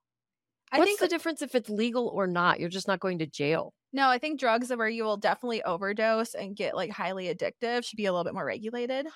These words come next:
Speaker 2: Oh, like Oxycontin?
Speaker 1: Yeah.
Speaker 2: And what?
Speaker 1: That's regulated. It's
Speaker 2: How
Speaker 1: not
Speaker 2: is it
Speaker 1: illegal.
Speaker 2: regulated?
Speaker 1: Because you have to get it from a medical doctor.
Speaker 2: Unless you're going to the street.
Speaker 1: Of course.
Speaker 2: Okay, so there's nothing regulated about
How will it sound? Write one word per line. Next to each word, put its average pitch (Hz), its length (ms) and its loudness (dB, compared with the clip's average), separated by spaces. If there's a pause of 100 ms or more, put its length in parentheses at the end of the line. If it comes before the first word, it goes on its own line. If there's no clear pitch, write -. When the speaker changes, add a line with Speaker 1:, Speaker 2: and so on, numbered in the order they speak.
(220)
Speaker 2:
Oh, 240 220 12
like 196 240 6
Oxycontin? 165 720 4
Speaker 1:
Yeah. 269 320 0 (1300)
Speaker 2:
And 247 200 4
what? 269 220 8 (1300)
Speaker 1:
That's 269 240 4
regulated. 226 680 4
It's 247 100 0
Speaker 2:
How 247 140 12
Speaker 1:
not 339 100 8
Speaker 2:
is - 80 6
it 233 40 2
Speaker 1:
illegal. 320 180 0
Speaker 2:
regulated? 185 760 4
Speaker 1:
Because 254 340 -2
you 247 80 0
have 226 120 2
to 226 80 -6
get 214 120 -4
it 208 80 -6
from 202 160 -4
a 185 80 -6
medical 165 380 -8
doctor. - 480 -8 (400)
Speaker 2:
Unless 220 380 4
you're 226 100 2
going 190 240 0
to 180 80 -10
the 165 80 -14
street. - 300 -12 (100)
Speaker 1:
Of 226 140 4
course. - 480 0 (240)
Speaker 2:
Okay, 208 460 0
so - 180 -4
there's 233 140 0
nothing 220 420 0
regulated 135 680 0
about 50 240 -10